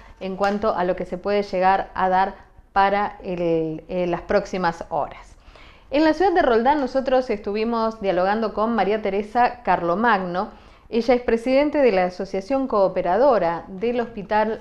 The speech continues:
Rural número sesenta y uno. El próximo veintinueve de abril a las diecinueve horas van a realizar su asamblea también para renovar los cargos. Como insistimos siempre, en todas las instituciones que tienen que ver con las comunidades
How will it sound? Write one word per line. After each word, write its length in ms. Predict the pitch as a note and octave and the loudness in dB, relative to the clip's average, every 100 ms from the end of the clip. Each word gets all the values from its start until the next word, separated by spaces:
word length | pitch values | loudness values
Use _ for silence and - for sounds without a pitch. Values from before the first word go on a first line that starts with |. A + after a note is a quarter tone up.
| F#3 | -8
Rural 480 | F#3 F#3 G#3+ A3 A3 | -4 0 2 2 -2
número 560 | G3+ A3 A3 G#3+ G#3+ - | -6 -4 -2 -2 -2 -6
sesenta 580 | - E3+ F3+ E3+ E3 | -10 -8 -8 -4 -4
y 80 | D3 | -4
uno. 320 | C#3+ C3+ C#3+ C#3 - - - | -6 -10 -12 -16 -20 -20 -12
El 220 | - A3 G#3+ | 2 2 4
próximo 420 | C#4+ D4+ C#4+ B3+ | 0 2 2 4
veintinueve 880 | G#3 G3+ G#3+ A3+ B3 B3+ B3 A#3 G3+ | 2 -2 -4 0 2 4 4 2 -2
de 160 | G3 | 2
abril 380 | F#3+ G#3+ D4 C#4+ | 2 2 -2 -2
a 80 | F#3+ | 0
las 140 | F3+ | -2
diecinueve 540 | F#3+ F#3 G3 G3+ G3+ G3+ | -2 -6 -6 -4 0 2
horas 300 | B3+ C4 - - - - | 4 2 0 -14 -20 -6
van 220 | G#3+ C#4 | 0 2
a 80 | D4 | 2
realizar 680 | A#3 G#3 F#3+ G3 C4 C4 - | 0 -2 -2 -4 0 -2 -2
su 140 | - | -8
asamblea 460 | G3 - G#3 B3+ B3+ | -6 -6 -2 0 2
también 440 | A#3 B3+ C4+ C4+ | 0 0 0 -2
para 260 | C4 A3 A#3+ | 0 2 2
renovar 680 | A#3 G#3 F#3+ F#3+ G#3+ A3+ - | 2 -2 0 0 0 -2 -10
los 280 | G3 F#3+ E3 | -10 -10 -10
cargos. 540 | - D3+ C#3+ D#3+ D3+ - - - - | -6 -4 -4 -8 -14 -18 -20 -20 -10
Como 200 | A#3 B3 | -2 2
insistimos 640 | B3 A#3 A#3+ B3 D4+ D4 | 2 0 -4 -4 -4 -4
siempre, 520 | - E3+ D3+ D3+ D#3 - - | -4 -6 -6 -8 -10 -12 -16
en 120 | G3 G3 | -8 -2
todas 180 | C4+ | 0
las 160 | C#4 C4+ | 0 -2
instituciones 1040 | A#3 A#3 A3 G3+ G#3 - B3+ B3+ B3 B3 | -6 -6 -10 -6 -6 0 0 2 0 -2
que 120 | - F3+ | -8 -10
tienen 220 | G3 G3+ | -8 -6
que 80 | F#3+ | -2
ver 160 | G3+ | -2
con 140 | G3+ F3+ | -4 -6
las 100 | F3 | -8
comunidades 640 | F3+ F3 F3 G#3 G#3+ G#3+ | -12 -8 -4 -2 -2 -6